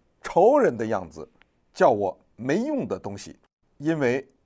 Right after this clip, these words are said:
连离过一两次婚的表姐都能在两年内结婚，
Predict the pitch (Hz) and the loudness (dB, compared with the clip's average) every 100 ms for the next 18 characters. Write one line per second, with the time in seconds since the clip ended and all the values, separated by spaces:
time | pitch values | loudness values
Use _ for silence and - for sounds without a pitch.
0 | _ 127 170 165 139 240 196 226 214 151 | _ -2 -2 -2 -4 0 2 2 0 -2
1 | 104 - 143 127 190 170 110 110 123 226 | -4 -6 -8 -8 -4 -4 -4 0 4 4
2 | - 76 82 - _ _ - 247 226 131 | 2 -14 -14 -16 _ _ 0 2 0 -4
3 | 135 143 90 101 80 76 87 123 110 - | -2 -2 -2 -8 -12 -12 -10 -8 -8 -8
4 | 113 113 135 | -8 -6 -8